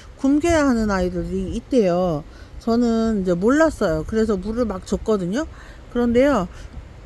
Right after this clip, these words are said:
저기 뿌리 휴면기에 들어가는 아이들이 있어요. 요거 오소나 카카리오이데스 구감용 요런 아이들, 이파리 떨어지는 아이들 있잖아요. 요 아이들이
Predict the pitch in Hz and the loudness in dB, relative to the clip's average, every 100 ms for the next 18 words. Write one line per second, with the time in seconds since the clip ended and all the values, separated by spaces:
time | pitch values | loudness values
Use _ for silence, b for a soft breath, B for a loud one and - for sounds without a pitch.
0 | - - - 196 180 175 190 - 381 370 | -18 -18 -6 -2 0 -2 -4 0 2 4
1 | 370 381 381 330 302 233 220 220 208 202 | 4 2 2 4 4 4 4 4 2 0
2 | 175 180 214 190 156 - 175 165 170 151 | 0 0 0 -2 -2 0 0 2 0 -4
3 | 147 B B B B - 214 226 220 214 | -6 B B B B 2 4 6 4 4
4 | 269 370 392 - - - B B - B | 4 0 -6 -16 -18 -18 B B -16 B
5 | B B - 240 262 330 320 302 285 320 | B B 0 2 4 2 2 2 0 -4
6 | 339 339 294 262 220 196 - - 170 214 | 0 2 4 2 2 0 -4 -4 -2 0
7 | 349 415 - 202 220 226 220 190 185 240 | -2 -6 -6 0 2 4 2 0 0 -2
8 | 370 453 - - B B B 247 277 330 | -4 -8 -12 -16 B B B 0 4 4
9 | 294 233 214 202 214 247 330 311 311 320 | 4 2 2 0 0 2 2 4 2 2
10 | 311 277 262 233 190 214 226 190 - 233 | 2 0 2 2 2 0 -2 -2 -2 0
11 | 214 180 170 180 185 175 175 208 202 185 | 0 0 0 -2 -2 0 2 2 2 0
12 | 202 302 262 | -2 0 0